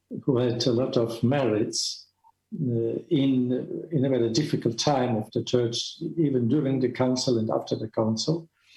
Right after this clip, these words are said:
And he founded the Society of Pius the Tenth almost fifty years ago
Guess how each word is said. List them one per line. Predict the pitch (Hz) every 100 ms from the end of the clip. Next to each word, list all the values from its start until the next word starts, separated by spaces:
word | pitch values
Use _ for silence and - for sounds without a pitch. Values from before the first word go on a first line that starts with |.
| - - _ _ _ -
And | 135
he | 135 131
founded | 151 151 139 139 - - _ _ _ _ _ _ _ _ _ - - _ - _ _ -
the | 143
Society | 147 123 - 139 131 127
of | -
Pius | 131 131
the | -
Tenth | - 156 190 - - - _ _
almost | 135 131 127 - -
fifty | 151 - 135
years | 127 123 123
ago | 113 127 143 156